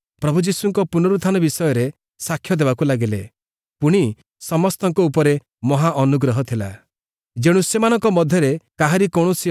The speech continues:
ଅଭାବ ନଥିଲା। କାରଣ ଯେତେ ଲୋକଙ୍କର ଭୂମି ବା ଗୃହ ଥିଲା, ସେମାନେ ତାହା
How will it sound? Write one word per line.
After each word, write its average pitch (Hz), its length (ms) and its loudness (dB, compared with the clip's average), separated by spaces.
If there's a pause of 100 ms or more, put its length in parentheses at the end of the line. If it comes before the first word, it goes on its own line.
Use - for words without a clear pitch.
ଅଭାବ 147 260 -2
ନଥିଲା। 123 420 -4 (640)
କାରଣ 131 240 4 (420)
ଯେତେ 165 280 2
ଲୋକଙ୍କର 185 460 2 (160)
ଭୂମି 123 280 2 (420)
ବା 147 180 2
ଗୃହ 160 200 2 (120)
ଥିଲା, 127 200 0 (420)
ସେମାନେ 175 320 0
ତାହା 170 140 0